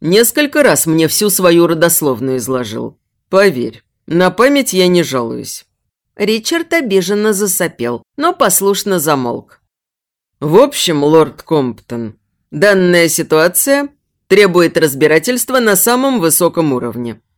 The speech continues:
мягко завершил Адриан, вновь повернувшись к насупленному ректору. «И начинайте готовить объяснение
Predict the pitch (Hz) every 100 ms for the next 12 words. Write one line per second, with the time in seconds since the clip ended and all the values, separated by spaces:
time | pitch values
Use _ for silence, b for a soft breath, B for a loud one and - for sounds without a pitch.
0 | _ 240 311 349 - 311 233 208 196 -
1 | 247 240 226 190 165 127 123 - _ _
2 | _ 240 269 240 185 - 185 180 180 233
3 | - 277 - 220 190 - 175 170 180 180
4 | 190 196 139 104 - 110 101 - _ _
5 | 160 170 170 - 185 180 160 - 151 156
6 | 156 165 147 143 160 139 156 - 180 175
7 | 127 120